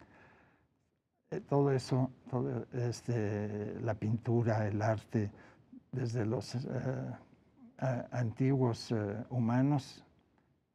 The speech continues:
pues ellos ya pintaban cosas maravillosas en las cavernas. El arte parece ser una necesidad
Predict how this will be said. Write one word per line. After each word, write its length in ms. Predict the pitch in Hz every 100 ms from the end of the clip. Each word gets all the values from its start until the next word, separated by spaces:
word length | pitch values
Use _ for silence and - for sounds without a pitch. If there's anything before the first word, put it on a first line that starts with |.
| - _
pues 220 | 110 107
ellos 300 | 110 117 107
ya 500 | 120 113 120 120 104 - 113 - - - - _
pintaban 600 | 107 98 - 110 120 107
cosas 300 | 110 113 117
maravillosas 760 | 113 107 104 110 113 - 101
en 140 | 107 101
las 180 | 101
cavernas. 720 | - 101 113 120 117 113 - - - - - - _ _ _
El 180 | - 113
arte 400 | 113 120 - 117 107 - -
parece 360 | 113 120 110
ser 300 | - 117 120 117 - - _ _
una 260 | - 123 123
necesidad 880 | 104 98 - 110 - 110 104 117 113